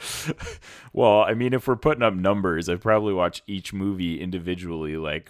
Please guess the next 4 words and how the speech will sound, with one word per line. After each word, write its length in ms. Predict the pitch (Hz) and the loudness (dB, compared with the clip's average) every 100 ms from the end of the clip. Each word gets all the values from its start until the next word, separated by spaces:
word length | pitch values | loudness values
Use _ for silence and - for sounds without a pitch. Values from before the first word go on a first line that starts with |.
| _ - | _ -12
ten 300 | 101 90 78 | -8 -6 -6
plus 320 | 95 85 101 | -6 -6 -8
times. 640 | - 82 76 71 80 - _ _ _ _ _ - | -8 -8 -8 -12 -14 -14 _ _ _ _ _ -6
But, 420 | 85 76 - | -4 -4 -8